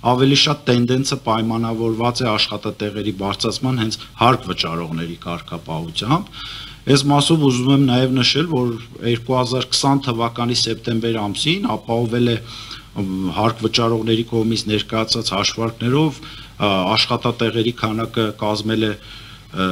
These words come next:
շուրջ վեց հարյուր երեսուն երկու հազար, որը, ը, վիճակագրական պատմության մեջ, այնուամենայնիվ, ամենաբարձր ցուցանիշն է արձանագրվել, իսկ որ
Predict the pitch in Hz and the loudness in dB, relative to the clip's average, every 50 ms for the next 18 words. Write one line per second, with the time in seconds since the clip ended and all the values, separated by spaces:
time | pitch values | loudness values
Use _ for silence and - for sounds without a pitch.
0 | 92 85 - - 143 139 135 131 110 110 117 113 117 - 131 120 120 110 104 104 | 2 2 4 6 6 6 6 6 6 4 4 4 4 2 2 2 2 4 4 2
1 | 110 110 110 110 - - 120 117 113 110 110 - - 139 131 127 135 139 131 147 | 2 2 0 -2 -2 -2 -2 -2 0 -2 -2 0 0 2 2 2 2 0 2 2
2 | 151 165 180 151 117 113 120 123 131 131 127 123 120 - - - - - - - | 4 4 4 2 2 4 4 4 4 4 2 2 0 -4 -6 -12 -18 -18 -18 -18
3 | - - 98 101 101 98 98 92 90 90 87 82 87 82 80 82 80 82 80 - | -12 -8 -6 -4 -2 -2 -4 -4 -4 -4 -6 -6 -6 -6 -6 -8 -10 -12 -16 -18
4 | - - 104 101 98 113 120 - 143 127 - 139 135 127 131 131 123 127 - 143 | -18 -14 -8 -4 -2 0 2 4 2 4 4 2 2 4 4 2 2 2 2 2
5 | 135 123 117 - 107 104 104 - - 107 104 - 117 110 110 113 123 143 151 - | 2 2 0 -2 -4 -4 -4 -4 -6 -8 -6 -4 -4 -4 -2 -2 0 0 0 0
6 | 123 110 110 107 113 113 107 110 113 110 113 113 113 120 127 139 131 117 107 110 | 0 0 0 0 -2 -2 -2 -2 -2 -2 -2 -2 0 0 2 2 2 2 2 2
7 | 110 110 110 104 104 107 110 110 - - 139 131 - - 101 90 - 98 98 95 | 2 2 0 0 0 0 0 0 0 -2 -4 -4 -6 -10 -10 -8 -6 -4 -4 -2
8 | 95 87 - 73 71 69 71 69 71 - 78 76 73 71 71 - 85 80 73 76 | -2 -2 -2 -4 -4 -10 -10 -10 -12 -10 -10 -8 -8 -8 -8 -8 -8 -8 -6 -2
9 | 98 123 156 170 185 - - - - - - - - 151 - - - 120 110 127 | 0 0 0 0 -2 -6 -12 -14 -14 -14 -4 2 2 2 2 2 0 2 4 6
10 | 147 175 175 | 6 6 6